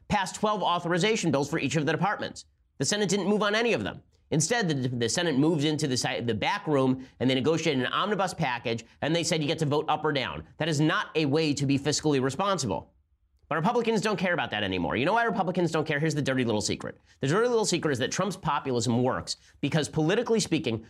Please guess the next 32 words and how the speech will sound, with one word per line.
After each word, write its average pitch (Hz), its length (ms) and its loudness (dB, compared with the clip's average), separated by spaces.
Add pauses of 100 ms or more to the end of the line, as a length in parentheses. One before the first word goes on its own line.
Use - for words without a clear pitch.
Trump 180 220 -2
is 147 120 0
recognizing 165 540 0
a 156 60 2
truth 131 320 0 (160)
that 120 100 -2
fiscal 185 300 0
conservatives 156 640 0
are 117 80 -2
gonna 143 160 0
have 143 180 -6
to - 80 -10
come 151 160 0
to 139 60 2
grips 127 240 -2
with. - 180 -4 (160)
That 185 200 0
is, 107 200 -2 (440)
voters 175 360 2
lie. 131 400 0 (380)
Okay, 131 100 0
voters 196 380 0
say 202 160 0
they 180 80 4
want 156 280 2
fiscal 165 260 0
conservatism. 160 640 2
Voters 156 300 0
say 175 160 0
they 180 120 4
want 156 280 0
cuts. - 300 -6